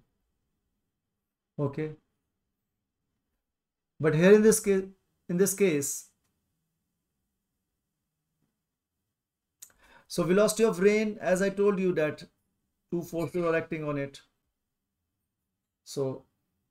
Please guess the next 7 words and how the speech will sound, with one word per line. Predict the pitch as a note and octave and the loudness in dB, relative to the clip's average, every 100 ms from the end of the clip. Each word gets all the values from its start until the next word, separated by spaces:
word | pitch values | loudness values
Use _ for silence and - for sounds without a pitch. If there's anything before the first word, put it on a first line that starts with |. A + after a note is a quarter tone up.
| _ _ _ _ _ _ | _ _ _ _ _ _
instantaneous, | F3 F3+ - F#3 F3+ E3 E3 D#3+ - - | -2 -2 2 0 2 -2 -2 -2 -2 -4
uh, | C3 B2 A#2+ - _ _ _ _ _ _ _ | -4 -4 -6 -10 _ _ _ _ _ _ _
velocities | C3+ D3+ D3+ - D3 C3 | -4 -2 -2 -2 -4 -4
you | C#3 | -2
can | C#3 | -2
assume | C3+ A#2+ C#3 B2+ | -2 -4 -4 -4
here. | B2+ B2 | -6 -8